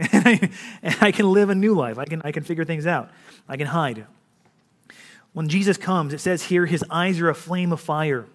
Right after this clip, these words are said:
like a flame of fire, which is to say that nothing in his path can be hidden. Like fire, it can remove the chaff. It can destroy anything in its path and see a hundred percent clearly anything in his way. Jesus cannot be hid from.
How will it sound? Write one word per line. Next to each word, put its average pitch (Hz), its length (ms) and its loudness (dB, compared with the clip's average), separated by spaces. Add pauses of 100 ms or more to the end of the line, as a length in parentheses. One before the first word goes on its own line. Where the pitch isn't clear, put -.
(180)
like 156 300 -2
a 156 40 -4
flame 143 240 -8
of 120 60 -12
fire, 127 340 -12 (440)
which 185 160 0
is 180 80 0
to 175 80 -4
say 190 140 4
that 160 180 0
nothing 196 360 2
in 185 120 2
his 170 180 -2
path 156 380 -4
can 156 160 -6
be 147 80 -6
hidden. 135 340 -6 (240)
Like 180 320 4
fire, 196 480 0 (140)
it - 120 -6
can 165 140 -2
remove 165 440 2
the 160 80 -4
chaff. 156 440 -4
It 160 80 -4
can 165 160 -2
destroy 185 480 0
anything 190 380 0
in 170 80 -2
its - 80 -10
path 151 320 -2
and 147 100 -6
see 175 220 0
a 151 60 0
hundred 190 260 -4
percent 190 280 -4
clearly 180 480 2 (320)
anything 202 380 2
in 170 80 0
his 151 160 -2
way. 139 220 -2 (320)
Jesus 180 420 -2
cannot 170 400 -2
be 156 140 -4
hid 156 240 -4
from. - 340 -8